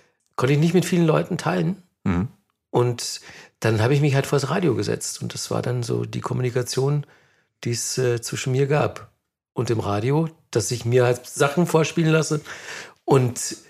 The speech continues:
Speaker 1: mich dann interessiere für die Leute, die hinter, hinter diesen Songs stecken und dann eben auch die ersten Mixtapes gemacht habe. Die waren am Anfang noch sehr, sehr beliebig, muss ich sagen. Ich habe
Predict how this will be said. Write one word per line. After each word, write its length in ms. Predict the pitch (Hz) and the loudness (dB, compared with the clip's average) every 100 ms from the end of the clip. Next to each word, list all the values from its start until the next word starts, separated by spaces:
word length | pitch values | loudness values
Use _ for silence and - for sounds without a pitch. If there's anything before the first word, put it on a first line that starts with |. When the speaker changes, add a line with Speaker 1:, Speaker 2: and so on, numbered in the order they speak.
| - | -4
Speaker 1:
mich 240 | 120 117 | -2 0
dann 400 | - 127 165 170 - - _ | 2 4 4 2 -2 -16 _
interessiere 580 | 139 110 131 110 156 147 | -2 2 2 4 2 4
für 100 | 127 | 2
die 80 | 113 | 2
Leute, 300 | 123 - 98 | 4 4 2
die 240 | 120 120 | 0 0
hinter, 420 | 117 135 131 123 | 0 2 2 2
hinter 240 | 135 120 123 | 0 0 -2
diesen 260 | 123 117 117 | -2 -4 -2
Songs 340 | - 131 131 | 0 0 0
stecken 500 | - 139 - 135 131 | 0 -2 -2 -2 -2
und 440 | - 143 113 113 - - - - - | -2 -2 -2 -2 -8 -16 -16 -8 0
dann 200 | 110 - | 2 2
eben 240 | 151 143 | 2 0
auch 380 | - 135 - - | 0 0 -2 -10
die 220 | - - | -2 0
ersten 280 | 131 - 147 | 0 0 0
Mixtapes 500 | 214 - - 104 - | 0 -2 0 0 0
gemacht 340 | - - - | -4 -4 -4
habe. 140 | 110 - - - - - - - | -8 -8 -14 -20 -20 -20 -20 -2
Die 120 | 113 | 2
waren 280 | 110 127 151 | 4 6 4
am 180 | - 131 | 2 0
Anfang 560 | - 139 - 147 143 135 - _ _ _ _ _ _ _ - - | 2 2 4 4 4 2 -6 _ _ _ _ _ _ _ -20 -2
noch 180 | 120 107 | 0 2
sehr, 240 | - 123 | 4 4
sehr 160 | 107 107 | 6 2
beliebig, 520 | 104 110 113 139 - | 0 -2 -2 -4 -2
muss 120 | 147 | 0
ich 120 | 135 127 | 0 2
sagen. 300 | 135 143 143 | 2 4 2
Ich 140 | 110 | 2
habe 120 | 127 | -2